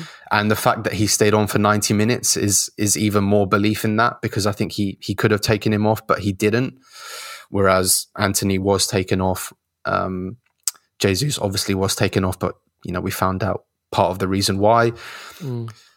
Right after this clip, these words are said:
Speaker 1: Um, but in, in general, I just think Brazil too strong across the whole pitch.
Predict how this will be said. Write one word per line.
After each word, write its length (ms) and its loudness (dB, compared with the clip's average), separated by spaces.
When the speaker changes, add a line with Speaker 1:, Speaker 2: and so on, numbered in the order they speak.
Speaker 1:
Um, 500 4
but 140 2
in, 140 0
in 200 2
general, 320 4
I 80 6
just 220 0
think 160 -4
Brazil 540 2
too 200 2
strong 440 2
across 420 0
the 80 -2
whole 220 2
pitch. 580 -2